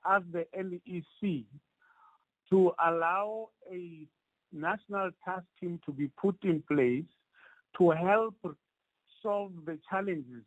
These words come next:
by reorganizing the African National Congress. That's what we did. We then went to, to meetings after meetings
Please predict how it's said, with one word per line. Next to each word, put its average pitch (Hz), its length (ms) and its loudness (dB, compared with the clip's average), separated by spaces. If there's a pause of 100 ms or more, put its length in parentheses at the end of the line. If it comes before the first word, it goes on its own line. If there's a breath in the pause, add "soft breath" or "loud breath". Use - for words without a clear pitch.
(140)
by 160 160 4
reorganizing 156 1000 -4
the 123 80 -4
African 123 500 -4
National 113 480 -6
Congress. 107 380 -6 (680 soft breath)
That's 190 240 8
what 202 260 4
we 151 360 -6
did. 139 260 -10 (840 soft breath)
We 202 220 2
then 240 500 6
went 214 300 -2 (160)
to, 208 120 -12 (220)
to 180 320 0
meetings 220 680 -2 (100)
after 185 320 -2
meetings 180 640 -4